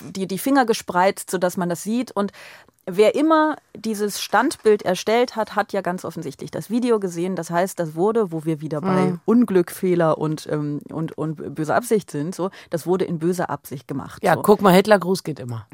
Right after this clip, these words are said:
Speaker 1: Genau.
Speaker 2: Also da hast du, da hast du
Speaker 1: Ist
Speaker 2: eine
Speaker 1: nicht das erste
Speaker 2: hundertprozentige
Speaker 1: Mal.
Speaker 2: Chance, jemanden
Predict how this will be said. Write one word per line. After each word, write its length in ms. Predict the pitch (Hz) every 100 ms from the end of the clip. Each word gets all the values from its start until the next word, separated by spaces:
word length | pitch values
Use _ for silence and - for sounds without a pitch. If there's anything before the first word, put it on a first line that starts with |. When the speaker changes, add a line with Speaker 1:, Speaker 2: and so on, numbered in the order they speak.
| 196
Speaker 1:
Genau. 100 | 214
Speaker 2:
Also 180 | 165 -
da 220 | 175 180
hast 220 | 175 165
du, 600 | 170 151 143 156 165 - 123
da 140 | 151 -
hast 160 | - 175
du 40 |
Speaker 1:
Ist 60 | 208
Speaker 2:
eine 120 | 196
Speaker 1:
nicht 80 | 233
das 140 | 233 202
erste 360 | 202 254 190
Speaker 2:
hundertprozentige 80 | 220
Speaker 1:
Mal. 240 | 208 202
Speaker 2:
Chance, 420 | 202 165 170 - -
jemanden 600 | 170 156 143 139 143 139